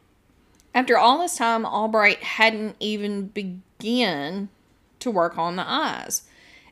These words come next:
It was as if something held him back, he said, as if he prefer-, preferred the portrait to remain as it was on his living room easel. "Charles,"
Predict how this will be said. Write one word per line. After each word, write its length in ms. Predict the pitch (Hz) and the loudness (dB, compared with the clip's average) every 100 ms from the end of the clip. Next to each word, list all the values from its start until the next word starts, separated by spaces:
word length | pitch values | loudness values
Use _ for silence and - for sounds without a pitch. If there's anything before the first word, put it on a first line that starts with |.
| - | 0
It 80 | 247 | 2
was 180 | 240 | 4
as 200 | 247 220 | 2 4
if 120 | 226 220 | 2 2
something 380 | 247 240 254 | 0 0 2
held 200 | 240 208 | 0 0
him 140 | 208 226 | -2 -2
back, 340 | 208 - - | -2 -2 -4
he 120 | - | -6
said, 540 | 170 - 101 92 226 233 _ _ _ | -6 -4 -6 -6 -6 -8 _ _ _
as 340 | - 202 214 220 | -10 -6 -2 0
if 200 | 226 240 | 0 0
he 260 | 226 214 | -2 -2
prefer-, 580 | 214 208 190 208 196 - 185 - | -4 -6 -6 -4 -4 -4 -10 -6
preferred 600 | - 202 226 208 208 208 | 0 2 6 6 6 4
the 300 | 180 156 160 - | 2 0 -2 -6
portrait 580 | - 254 208 - 170 - | -8 -2 0 0 0 0
to 100 | 196 | -4
remain 560 | 180 175 180 190 190 190 | -4 -2 -2 -2 -4 -6
as 300 | - 185 185 | -4 -4 -4
it 120 | 151 | -4
was 680 | 180 170 202 165 113 196 208 | -2 0 2 2 0 -2 -4
on 220 | - 175 196 | -4 -4 -4
his 220 | 180 185 | -6 -6
living 300 | 175 175 175 | -6 -6 -6
room 180 | 170 131 | -8 -6
easel. 460 | 214 170 151 - _ _ _ _ _ _ _ _ - | -4 -4 -6 -10 _ _ _ _ _ _ _ _ -12
"Charles," 560 | - 240 254 359 339 | 2 6 6 4 -4